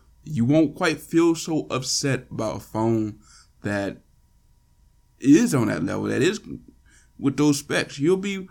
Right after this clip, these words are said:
more okay with the fact that, all right, this phone could have around ten gigabytes of ram, but, you know, they only gave us six or eight or whatever. We can go with that.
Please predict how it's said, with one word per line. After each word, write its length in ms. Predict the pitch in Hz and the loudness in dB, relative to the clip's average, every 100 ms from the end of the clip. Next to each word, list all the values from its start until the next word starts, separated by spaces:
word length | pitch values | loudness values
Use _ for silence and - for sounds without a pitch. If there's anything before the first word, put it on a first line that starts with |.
| - _ | -20 _
more 320 | - 160 214 196 | -6 -2 -2 -2
okay 440 | 190 190 - 202 | -4 -8 -6 -4
with 180 | 180 170 | -4 -6
the 100 | - | -10
fact 440 | - 123 107 - | -4 -2 -2 -4
that, 240 | 110 104 - _ - | -8 -8 -10 _ -8
all 100 | 156 | -2
right, 260 | 113 104 - _ _ _ _ _ | -2 -2 -6 _ _ _ _ _
this 200 | 160 185 | -6 -6
phone 340 | - 185 165 - | 0 2 2 2
could 240 | 220 202 | 0 0
have 420 | 190 185 180 160 | 2 -2 -2 -2
around 360 | 165 175 170 170 | -4 -2 -2 -4
ten 280 | - 185 170 | -6 -4 -4
gigabytes 460 | 165 165 160 165 | -4 -2 -2 -2
of 80 | 151 | -6
ram, 480 | 151 156 156 151 151 | -4 -2 -2 -4 -4
but, 280 | 139 127 - - _ _ _ _ | -4 -4 -8 -20 _ _ _ _
you 120 | - 147 | 0 2
know, 240 | 135 - - | 2 -2 -2
they 160 | 139 156 | 0 2
only 120 | 151 | 4
gave 180 | 147 147 | 4 4
us 140 | 139 | 2
six 540 | - 127 139 139 139 117 | 0 4 6 4 2 -2
or 440 | 107 104 101 - - _ _ _ | -2 -2 -6 -10 -14 _ _ _
eight 340 | 120 131 131 - | 4 8 6 4
or 300 | 113 107 107 | -2 0 -4
whatever. 800 | - 104 123 123 127 131 135 135 - _ _ _ - | -8 -2 0 2 2 2 2 -2 -14 _ _ _ -2
We 140 | 156 | -2
can 160 | 170 165 | 0 0
go 140 | 180 | 2
with 180 | 165 - | 2 0
that. 240 | - - | -6 -16